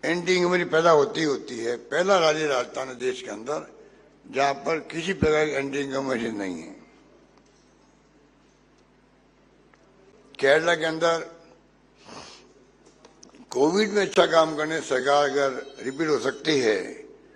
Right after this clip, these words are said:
तो राजस्थान में कोविड में शानदार काम किया, भीलवाड़ा model बन गया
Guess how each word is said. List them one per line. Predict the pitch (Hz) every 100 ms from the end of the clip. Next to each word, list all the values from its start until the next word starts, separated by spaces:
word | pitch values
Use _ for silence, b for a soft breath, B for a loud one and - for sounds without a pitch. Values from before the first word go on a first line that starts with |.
| b b
तो | -
राजस्थान | 127 127 131 - 160
में | 160 160 143
कोविड | 135 151 160
में | 170
शानदार | 143 147 156 156
काम | 151 156 151
किया, | 131 156 147 143
भीलवाड़ा | 117 117 127 151
model | 147 151
बन | 151 147 147
गया | 156 156 156